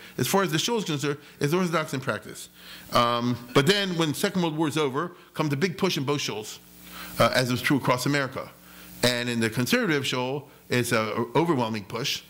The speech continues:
And the Chizuk Emunah, even though the rabbis, uh, all fights about it, but it happens. And they switch totally into conservative, they get rid of the Mechitza and the whole nine yards. In the case of Bet Tefillah, uh, Rabbi Rosenblatt, as I said before,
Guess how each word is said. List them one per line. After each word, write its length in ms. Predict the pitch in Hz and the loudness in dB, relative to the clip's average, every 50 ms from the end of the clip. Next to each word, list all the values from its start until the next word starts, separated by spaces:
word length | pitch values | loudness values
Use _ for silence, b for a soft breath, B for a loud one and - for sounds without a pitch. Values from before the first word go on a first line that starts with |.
| B B B B B B | B B B B B B
And 140 | 123 123 123 | 0 2 4
the 80 | 123 117 | 2 2
Chizuk 280 | - 165 175 156 151 | 2 0 0 0 0
Emunah, 280 | 139 139 147 165 160 135 | 0 2 2 0 0 0
even 240 | 127 135 143 151 143 | -2 -2 -4 -2 -4
though 120 | 127 110 | -2 -4
the 80 | 104 101 | -2 -2
rabbis, 460 | 117 151 165 147 127 120 113 101 104 | -2 -2 -2 -2 -4 -4 -4 -6 -6
uh, 500 | 104 101 117 147 175 151 117 101 98 92 - | -6 -2 -2 -2 -2 -2 -2 -4 -6 -6 -2
all 120 | - 104 101 | -2 -2 -2
fights 260 | - - 202 208 - | 0 -2 -2 0 0
about 220 | 190 165 165 160 | 0 0 0 0
it, 100 | 156 147 B B B B B | 0 -4 B B B B B
but 140 | - 135 131 | 2 2 4
it 60 | 127 | 4
happens. 460 | 131 120 110 - 95 92 87 - - B B B B B | 0 0 -2 -2 -8 -8 -8 -10 -10 B B B B B
And 180 | - 117 113 107 | 2 2 4 4
they 100 | 123 127 | 2 2
switch 420 | 127 131 131 127 123 120 - - B B B B | 0 2 2 2 2 2 -2 -6 B B B B
totally 440 | - 127 127 123 123 120 120 117 113 | 2 4 4 6 4 4 4 2 2
into 200 | 113 107 - 98 | -2 -2 -4 -8
conservative, 520 | - - 131 - 214 214 202 196 180 139 | -6 -6 0 4 4 4 4 2 0 0
they 80 | 117 101 | -2 -2
get 120 | 92 101 | -2 -2
rid 80 | 110 117 | -2 -2
of 60 | 139 | -2
the 60 | 180 | -4
Mechitza 340 | - - 226 196 - 185 170 | -2 -2 -2 -2 0 -2 0
and 100 | 156 151 | 0 0
the 80 | 147 139 | 0 0
whole 160 | 165 170 165 | 0 0 0
nine 200 | 151 143 139 131 | 0 0 0 0
yards. 320 | 120 113 90 - - - - B B B B B B B B B B | 0 -2 -2 -6 -10 -16 -20 B B B B B B B B B B
In 200 | 135 135 131 131 | 2 2 2 0
the 80 | 123 120 | -2 2
case 260 | - 208 220 208 - | 2 2 4 4 2
of 80 | 170 | 0
Bet 160 | 143 156 147 - | 0 0 -2 -2
Tefillah, 500 | 131 - - 294 269 196 165 175 185 - - - B B B B B B - | -4 -2 0 2 2 2 2 0 -2 -4 -10 -20 B B B B B B 0
uh, 180 | 131 131 127 131 | 0 2 2 4
Rabbi 200 | 135 139 131 131 | 2 2 2 2
Rosenblatt, 420 | 131 160 202 190 190 143 143 131 123 | 2 2 0 0 0 0 0 -2 -2
as 100 | 117 120 | -4 -6
I 40 | |
said 180 | 117 117 127 117 | -6 -6 -6 -4
before, 440 | 120 113 - - 127 127 127 123 | -4 -6 -2 0 0 0 0 -2